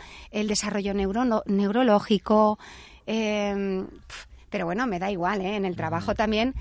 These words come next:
Speaker 1: ¿cuántas veces decimos un no con fisuras?
Speaker 2: Ya,
Speaker 1: Un,
Speaker 2: continuamente.
Speaker 1: un sí, pero no.
Speaker 2: Nos cuen-, nos cuesta ser rotundos, ¿verdad,
Speaker 1: Mm,
Speaker 2: Rocío?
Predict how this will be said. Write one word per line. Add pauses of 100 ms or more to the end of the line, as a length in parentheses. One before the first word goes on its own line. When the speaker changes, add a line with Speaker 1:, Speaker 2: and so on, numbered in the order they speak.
(120)
Speaker 1:
¿cuántas
veces
decimos
un
no
con
fisuras?
Speaker 2:
Ya,
Speaker 1:
Un,
Speaker 2:
continuamente.
Speaker 1:
un
sí,
pero
no.
Speaker 2:
Nos
cuen-,
nos
cuesta
ser
rotundos,
¿verdad,
Speaker 1:
Mm,
Speaker 2:
Rocío?